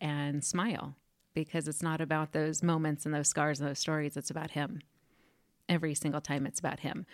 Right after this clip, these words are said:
And I've seen over the time when I meditate on all that he has done, I can look back at those heartaches and those stories and those scars and say,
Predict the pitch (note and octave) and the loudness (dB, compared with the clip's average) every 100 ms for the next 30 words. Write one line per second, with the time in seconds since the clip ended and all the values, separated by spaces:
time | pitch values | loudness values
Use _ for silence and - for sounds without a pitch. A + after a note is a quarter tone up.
0 | - - - F3 D#3 D3+ - E3+ E3 D#3 | -20 -20 0 2 4 2 0 0 0 0
1 | C#3 C#3 - F#3+ F3+ D#3+ D3+ D#3 D3+ - | -4 -4 -2 0 0 0 2 0 -2 0
2 | F3 E3 D#3+ F3 D#3 D3 D#3 D#3 C#3+ D#3+ | 2 2 2 2 2 2 2 2 0 0
3 | D3+ D3 C#3+ F#3 D#3 D3 D3 - - - | 0 0 2 2 4 2 -2 -8 -10 0
4 | E3 F3+ E3 D#3+ - D3+ D3 - C#3+ - | 0 2 2 0 0 -2 -2 -4 -2 -2
5 | F#3+ F3 D#3 D3 D#3 D3 D3 - - - | 2 2 0 -2 -2 -2 0 2 2 4
6 | F#3+ E3+ D3+ D3 D3+ D3 - F3+ E3+ E3 | 4 4 0 0 0 0 0 2 2 2
7 | D#3 D3+ E3+ D#3 D#3 D3+ | 0 0 2 2 2 0